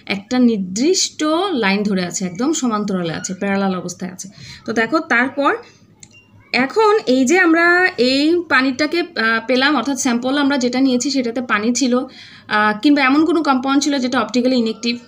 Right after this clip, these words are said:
যেটা একবর্ণে আলোকতলকে আসলে কোনো দিকেই ঘুরায় নেই। হ্যাঁ, তাহলে, আহ, আলোকতলটা আমরা যেভাবে দেখেছিলাম নিকল প্রিজম থেকে বের হতে,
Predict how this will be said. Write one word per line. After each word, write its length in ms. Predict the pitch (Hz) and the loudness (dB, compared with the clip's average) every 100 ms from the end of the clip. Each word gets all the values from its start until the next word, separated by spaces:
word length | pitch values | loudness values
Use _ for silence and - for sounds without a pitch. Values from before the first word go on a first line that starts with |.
| - | -6
যেটা 260 | 220 240 | -2 -2
একবর্ণে 340 | 220 214 240 285 | -2 0 2 2
আলোকতলকে 580 | 220 226 - 240 240 285 | 0 -2 -2 0 0 0
আসলে 260 | 233 240 | 0 -2
কোনো 220 | 240 220 | -2 -2
দিকেই 300 | 214 214 277 | -2 -2 -4
ঘুরায় 340 | 196 190 180 170 | -2 -2 -2 -2
নেই। 200 | 151 - 262 | -4 -4 -2
হ্যাঁ, 240 | 453 - - - - _ | -2 -2 -8 -20 -20 _
তাহলে, 380 | 214 220 269 453 - - - | -2 2 2 0 -4 -18 -10
আহ, 300 | 185 196 190 190 | -2 0 0 -2
আলোকতলটা 580 | 208 214 233 240 233 240 | -4 -4 -4 -4 -2 -2
আমরা 180 | 240 254 | 0 0
যেভাবে 420 | 240 254 262 254 - - 196 185 | 2 2 0 -4 -10 -8 -4 0
দেখেছিলাম 540 | 220 240 277 320 349 349 | 0 2 2 2 2 2
নিকল 280 | 214 254 | 2 0
প্রিজম 260 | 247 247 269 | 0 0 0
থেকে 220 | 294 285 | 0 0
বের 200 | 254 294 | -2 -2
হতে, 160 | 311 | -2